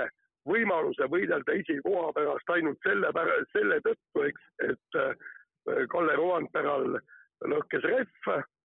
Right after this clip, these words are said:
noh, ta kaotas seal rohkem aega kui Ott Tänak oma rehvi lõhkumisega ja see, et, et me võitsime,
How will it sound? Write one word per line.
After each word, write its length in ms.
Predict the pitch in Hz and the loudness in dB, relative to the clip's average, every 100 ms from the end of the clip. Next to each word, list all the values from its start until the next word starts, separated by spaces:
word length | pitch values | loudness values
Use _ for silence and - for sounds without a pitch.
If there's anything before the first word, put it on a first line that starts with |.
| _ _ | _ _
noh, 80 | 156 | -4
ta 100 | - | -2
kaotas 380 | 156 170 - 131 - | 0 -2 -2 -6 -2
seal 280 | 175 143 | 0 2
rohkem 480 | 131 175 196 - 160 | 2 0 -2 -4 -2
aega 320 | 160 147 143 | -2 0 -2
kui 240 | - 139 151 | 0 0 0
Ott 100 | - - | -4 -4
Tänak 380 | 233 - - | -2 -2 -2
oma 160 | 175 - | -4 0
rehvi 320 | 170 - 147 | 0 0 -2
lõhkumisega 720 | 156 - - 143 - 143 - - - - - | -2 -2 -4 -4 0 0 -2 -4 -14 -18 -8
ja 120 | - 143 | -4 0
see, 280 | 202 175 156 | 2 2 2
et, 100 | - | 0
et 160 | 156 - | -4 -2
me 140 | 147 147 | 0 2
võitsime, 580 | 175 151 - 160 143 | 0 -2 -4 -2 0